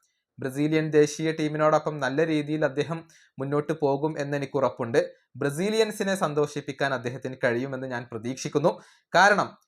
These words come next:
ഞാൻ വളരെയധികം ഇഷ്ടപ്പെടുന്ന ഒരു രാജ്യമാണ് ബ്രസീൽ. കൂടാതെ ഞാൻ അദ്ദേഹത്തിന്റെ സുഹൃത്തുമാണ്. അദ്ദേഹം അവിടെ വിജയിക്കും എന്നാണ് ഞാൻ പ്രതീക്ഷിക്കുന്നത്. ഒരു വലിയ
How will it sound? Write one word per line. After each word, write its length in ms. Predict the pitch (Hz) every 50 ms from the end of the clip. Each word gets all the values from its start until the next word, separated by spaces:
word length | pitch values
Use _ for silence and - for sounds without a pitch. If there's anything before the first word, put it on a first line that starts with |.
| _ _ -
ഞാൻ 180 | 143 143 151 160 151
വളരെയധികം 520 | 147 147 151 156 156 151 143 147 139 156 151 -
ഇഷ്ടപ്പെടുന്ന 580 | 147 147 - - 202 190 - 170 156 147 147 147 143
ഒരു 140 | - 127 127 127
രാജ്യമാണ് 580 | 127 120 127 131 123 147 139 135 127 127 131
ബ്രസീൽ. 380 | 123 117 117 113 117 147 170 175 - _ _ _ _ -
കൂടാതെ 400 | - 156 156 151 151 156 160 160 165 160 147
ഞാൻ 160 | 147 143 151 151
അദ്ദേഹത്തിന്റെ 540 | 139 139 131 151 120 147 - 151 143 147 151
സുഹൃത്തുമാണ്. 680 | 147 - 147 - 151 151 151 - 165 160 160 160 156 127 - - _ _ _ _ _ _ -
അദ്ദേഹം 260 | 120 127 135 151 151 147
അവിടെ 220 | 139 143 151 151
വിജയിക്കും 500 | 151 139 135 123 143 156 156 156 156 160 165 156
എന്നാണ് 340 | 156 151 151 143 143 143 143 139
ഞാൻ 120 | 135 139 139 -
പ്രതീക്ഷിക്കുന്നത്. 760 | 127 123 120 131 135 - - 147 - - 131 123 120 143 170 165 - _ _ _ - -
ഒരു 120 | 139 151
വലിയ 280 | 151 147 143 143 147